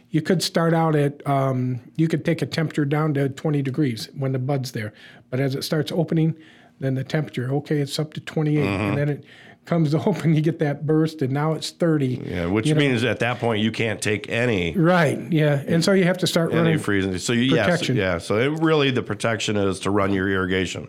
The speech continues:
Speaker 1: Right,
Speaker 2: Okay.
Speaker 1: exactly. That's the way we
Speaker 2: So
Speaker 1: do it.
Speaker 2: the cold, that cold water is just a little bit warmer than
Speaker 1: Yeah.
Speaker 2: Yeah. So, all right. Well, and, and have you ever seen anybody, uh, lose a full crop because they have, uh,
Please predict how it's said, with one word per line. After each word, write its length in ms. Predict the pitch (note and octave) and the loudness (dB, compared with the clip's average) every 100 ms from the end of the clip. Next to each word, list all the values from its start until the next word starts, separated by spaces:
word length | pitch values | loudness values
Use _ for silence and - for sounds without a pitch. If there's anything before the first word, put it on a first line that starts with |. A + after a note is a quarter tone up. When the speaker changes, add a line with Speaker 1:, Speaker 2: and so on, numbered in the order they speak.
| - | -2
Speaker 1:
Right, 340 | D3+ C#3+ - - - - | 0 0 -4 -12 -20 -8
Speaker 2:
Okay. 80 | C#3 | -4
Speaker 1:
exactly. 400 | B2+ C3 B2 A#2 | -2 -2 -2 -6
That's 280 | B2 B2+ - | -4 -6 -2
the 60 | |
way 60 | C3 | 0
we 40 | |
Speaker 2:
So 160 | B2+ G#2 | 0 0
Speaker 1:
do 60 | B2 | 0
it. 20 | |
Speaker 2:
the 100 | A2 | -2
cold, 300 | - C#3 C3 | 0 0 2
that 220 | B2+ B2+ | 0 0
cold 300 | - C#3 C3 | 0 0 2
water 280 | A#2+ B2 A2+ | 2 2 2
is 80 | G2+ | 0
just 140 | G#2 | -2
a 60 | G2+ | -2
little 240 | A2+ B2 A2 | 0 0 2
bit 140 | A2 | 0
warmer 420 | G#2+ A2+ A2+ G#2 F#2+ | 2 0 2 0 2
than 440 | F#2+ F#2+ F2+ E2+ | 2 0 -2 -4
Speaker 1:
Yeah. 280 | C3+ C3 A2 - - - | -2 -2 -2 -10 -20 -8
Speaker 2:
Yeah. 300 | - E2+ D#2+ - | -4 -2 -4 -8
So, 300 | - A#2 - - - - - | -4 -4 -4 -10 -14 -12 -4
all 100 | B2+ | 0
right. 140 | C3+ | 2
Well, 220 | A#2+ A#2+ A#2+ | 2 2 2
and, 240 | C3+ C3 | 2 0
and 240 | C#3 C3 | 0 0
have 200 | A2 A#2 | 2 2
you 160 | A2 B2 | 2 2
ever 300 | B2+ B2 A#2 | 2 2 0
seen 300 | A#2 A2+ A2+ | 0 0 0
anybody, 640 | G#2 G#2+ G2+ G#2 G2 G2 F#2+ | 2 0 0 2 2 2 2
uh, 220 | F#2 F2+ | 2 0
lose 500 | F2+ F#2 F#2+ G2+ F#2 | 0 2 2 0 0
a 100 | F#2 | -4
full 300 | - G2 F#2+ | -2 -2 -2
crop 400 | - F#2 F#2 - | -2 -2 -2 -2
because 580 | F#2 - F#2 F#2 F2+ F2+ | -6 -2 -2 0 -2 -2
they 300 | F#2 F#2 F2+ | 0 0 0
have, 340 | F2 F2+ E2+ | -2 -2 -2
uh, 380 | F2 E2+ E2 | -2 -2 -2